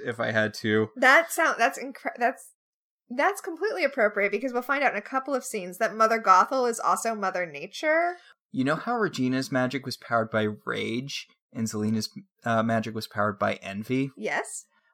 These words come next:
Speaker 1: It turns out Mother Gothel's magic is powered by nature-themed wordplay.
Speaker 2: It's true.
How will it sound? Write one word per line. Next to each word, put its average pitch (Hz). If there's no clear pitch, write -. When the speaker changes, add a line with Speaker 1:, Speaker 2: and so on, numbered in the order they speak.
Speaker 1:
It 110
turns 165
out 165
Mother 123
Gothel's 127
magic 120
is 110
powered 113
by 107
nature-themed 113
wordplay. 120
Speaker 2:
It's -
true. 220